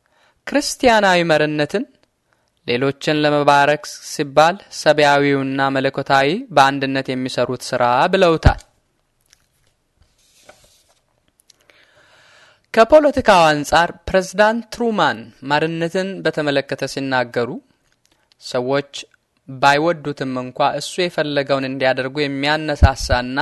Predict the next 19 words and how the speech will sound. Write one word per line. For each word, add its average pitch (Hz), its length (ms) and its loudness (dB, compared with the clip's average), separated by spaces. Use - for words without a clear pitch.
በጊዜ 143 400 -6
ሂደትም 147 400 -2
የሚያደርጉትን 135 760 -4
እንዲያ-፣ 127 420 -4
እንዲወዱ 147 540 -4
የማድረግ 123 560 -4
ችሎታ» 117 400 -8
ብለዋል። 139 420 -2
መንፈሳዊ 208 600 2
መሪነት 127 460 -4
በተፈጥሮ 202 600 -4
የት-፣ 208 240 -4
የታደልናቸው 175 920 0
ስጦታዎችና 135 920 -4
ከእግዚአብሔር 147 500 0
የተቀበልናቸው 151 840 -2
ባህሪያት 131 520 0
በጥምር 180 520 -6
ሲሰሩ 135 340 -4